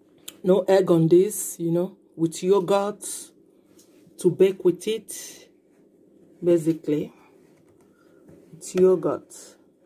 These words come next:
And you see the color? So that dates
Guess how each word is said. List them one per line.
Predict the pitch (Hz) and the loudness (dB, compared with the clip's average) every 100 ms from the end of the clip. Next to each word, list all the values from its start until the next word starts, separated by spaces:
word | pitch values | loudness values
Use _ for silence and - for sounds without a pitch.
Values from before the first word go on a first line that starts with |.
| _ _ | _ _
And | - 165 | -6 -4
you | 180 | -2
see | 214 | -2
the | 208 | -4
color? | 208 226 233 254 302 _ _ _ _ _ _ - - - _ _ _ _ _ | -2 2 2 2 -6 _ _ _ _ _ _ -20 -20 -20 _ _ _ _ _
So | - 196 | -2 2
that | 214 226 185 | 4 2 4
dates | 175 202 185 - - | 4 4 2 -6 -12